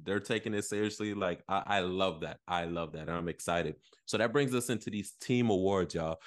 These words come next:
Let's start off with the conference finals. Who do you guys think is running away with the East? Who's gonna be on,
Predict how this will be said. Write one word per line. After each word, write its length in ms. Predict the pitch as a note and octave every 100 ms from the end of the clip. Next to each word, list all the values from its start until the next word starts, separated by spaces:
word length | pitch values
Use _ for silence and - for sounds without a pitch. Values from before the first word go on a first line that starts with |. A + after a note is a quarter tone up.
| - -
Let's 120 | G#2+
start 180 | C#3 B2
off 140 | B2
with 100 | B2+
the 80 | -
conference 480 | - G2+ G#2+ G2+ -
finals. 480 | - F#2 G2+ E2 C2+ - - _ _ _
Who 100 | C#3
do 60 | E3
you 100 | D#3+
guys 320 | C#3+ C3 -
think 320 | - B2 A#2+
is 240 | - F#2+ E2
running 440 | E2 F2+ G#2+ A#2 -
away 540 | G2 F#2+ F2+ F#2 F#2
with 280 | F#2 F2 F2
the 120 | - D#2+
East? 320 | F#2+ E2+ D2+ -
Who's 200 | B2+ C#3
gonna 200 | B2+ B2
be 180 | A2 A2
on, 320 | G#2 G2 F#2+